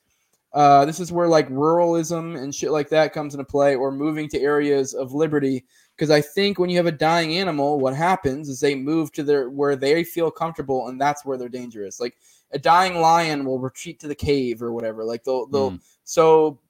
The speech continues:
Speaker 1: like, if you, you just wanna get away from them. So this is the whole point of mov-, moving to rural areas, moving to red states, uh, shit like that. 'Cause, like,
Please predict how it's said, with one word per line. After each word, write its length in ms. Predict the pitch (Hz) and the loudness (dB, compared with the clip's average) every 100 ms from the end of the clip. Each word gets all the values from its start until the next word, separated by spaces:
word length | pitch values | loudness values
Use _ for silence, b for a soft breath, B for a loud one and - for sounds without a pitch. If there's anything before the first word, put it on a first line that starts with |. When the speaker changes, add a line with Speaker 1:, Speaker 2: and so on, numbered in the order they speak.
| - | -2
Speaker 1:
like, 260 | 147 143 | -2 0
if 180 | 143 - | -4 -6
you, 220 | 151 180 | -6 -6
you 180 | 160 185 | -6 -8
just 160 | 196 214 | -8 -6
wanna 140 | 190 | -4
get 100 | 175 | 0
away 160 | 165 185 | 2 2
from 160 | 160 127 | 0 -8
them. 220 | 107 104 | -12 -14
So 140 | - | -12
this 100 | 120 | -10
is 100 | 127 | -4
the 120 | 139 | -2
whole 140 | 139 147 | 0 -2
point 240 | 156 151 | -2 -4
of 60 | 139 | -4
mov-, 320 | 127 143 135 | -4 -4 -4
moving 260 | 147 147 165 | -6 -6 -4
to 80 | 151 | -2
rural 260 | 165 170 | 2 4
areas, 340 | 143 131 123 131 | 6 4 2 -2
moving 280 | 143 160 | -8 -8
to 100 | 156 | -6
red 220 | 151 156 151 | 0 0 -2
states, 520 | - 127 107 - 101 | -2 -2 -2 -8 -6
uh, 140 | 123 120 | -6 -6
shit 180 | - | -4
like 180 | 139 135 | -4 -2
that. 260 | 151 127 - | 0 0 0
'Cause, 260 | 131 - - _ _ _ _ _ - | -4 -6 -14 _ _ _ _ _ -2
like, 360 | 139 135 - | 4 4 2